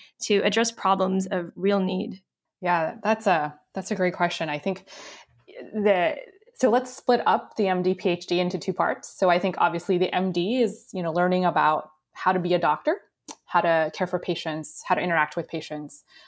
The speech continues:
Speaker 2: Um, and the P H D really, in my opinion, is learning about how to fail. <laughs> So,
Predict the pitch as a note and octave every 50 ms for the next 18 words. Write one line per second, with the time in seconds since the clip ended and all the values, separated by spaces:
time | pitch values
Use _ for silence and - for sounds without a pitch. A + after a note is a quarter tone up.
0 | _ - _ - E3 D#3+ D#3 D#3+ D#3+ D#3+ D#3 D#3+ E3 E3 - _ _ _ - -
1 | F#3+ G#3 F#3 G#3 G#3 A#3+ D#4+ E4 E4 - - B3 C4+ G#3 A3 G#3+ G3 G3+ F3+ F3
2 | E3+ D#3 - - _ G3 F#3 F#3 F3+ F#3 F#3+ F#3+ - F#3+ F3+ F3 E3+ E3+ E3 -
3 | E3+ E3+ E3+ E3+ E3 E3 D#3+ - - - D#3+ D#3 - - - - D3+ D3+ D#3+ E3+
4 | - - - - - - - - F3+ - - F3+ - - _ - - - - -
5 | - - - A#3+ G3 - - G#3+ G#3 G3+ F#3+ G3 -